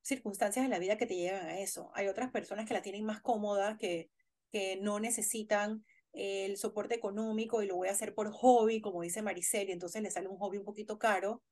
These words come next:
al partner o a la partner, porque es un hobby. Entonces,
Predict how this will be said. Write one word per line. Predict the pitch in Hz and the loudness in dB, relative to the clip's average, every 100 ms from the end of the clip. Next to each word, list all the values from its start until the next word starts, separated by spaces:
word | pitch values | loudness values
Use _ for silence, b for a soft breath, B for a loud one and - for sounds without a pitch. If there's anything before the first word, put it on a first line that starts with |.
| _ _ - | _ _ -6
al | 175 175 | -4 2
partner | 214 185 180 220 | 2 2 -2 -6
o | - | -4
a | |
la | 170 165 | -4 0
partner, | 208 175 175 220 - | 0 0 -4 -6 -10
porque | - - 170 | -10 -4 -4
es | |
un | 202 | -4
hobby. | 190 277 196 151 | 6 8 8 6
Entonces, | 165 175 170 220 | 0 -2 0 -2